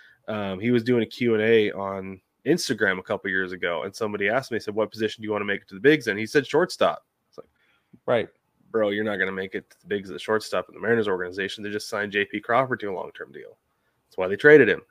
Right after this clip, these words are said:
Speaker 1: 'cause he's
Speaker 2: Right.
Speaker 1: blocked, right?
Speaker 2: Yeah,
Speaker 1: And
Speaker 2: yeah.
Speaker 1: he's not gonna make it to shortstop, make it to the Reds as a shortstop because they've got Elly De La Cruz. He can play shortstop. He's way too big
Speaker 2: Yeah.
Speaker 1: to be a third baseman. I don't care what anybody
Speaker 2: Right.
Speaker 1: says.
Speaker 2: <laughs>
Speaker 1: So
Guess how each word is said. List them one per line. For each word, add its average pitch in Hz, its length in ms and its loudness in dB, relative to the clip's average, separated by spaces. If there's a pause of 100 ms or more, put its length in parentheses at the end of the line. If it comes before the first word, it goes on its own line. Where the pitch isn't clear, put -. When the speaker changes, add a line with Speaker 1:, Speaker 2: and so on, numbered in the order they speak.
(240)
Speaker 1:
'cause 98 140 -14
he's 95 120 -10
Speaker 2:
Right. 110 260 2
Speaker 1:
blocked, - 240 -14 (300)
right? 110 300 -2 (100)
Speaker 2:
Yeah, 104 200 2 (340)
Speaker 1:
And 104 100 0
Speaker 2:
yeah. 101 60 2
Speaker 1:
he's 107 140 0
not 110 120 4
gonna 113 160 0
make 113 180 4
it - 80 -18
to 110 60 -8
shortstop, 123 720 4 (160)
make 117 200 -2
it 127 100 -2
to 123 80 -10
the 113 80 0
Reds 127 640 6 (360)
as 110 100 -4
a 101 40 -10
shortstop 113 640 0 (540)
because 107 200 -4
they've 101 100 -2
got 101 120 0
Elly 101 160 0
De 104 120 0
La 104 80 0
Cruz. 143 300 2
He 113 60 -6
can 95 140 -8
play 90 240 -6 (140)
shortstop. - 420 -14 (120)
He's 113 140 -12
way 127 180 0
too 110 120 -10
big 95 180 -8
Speaker 2:
Yeah. 98 80 -6
Speaker 1:
to 87 40 -10
be - 40 -14
a - 40 -20
third 80 220 -16
baseman. - 320 -16
I 98 40 -16
don't 78 120 -20
care 80 160 -12
what 82 100 -12
anybody 98 160 -8
Speaker 2:
Right. 92 100 -6
Speaker 1:
says. - 600 -8 (120)
Speaker 2:
<laughs> 139 80 4
Speaker 1:
So 131 300 8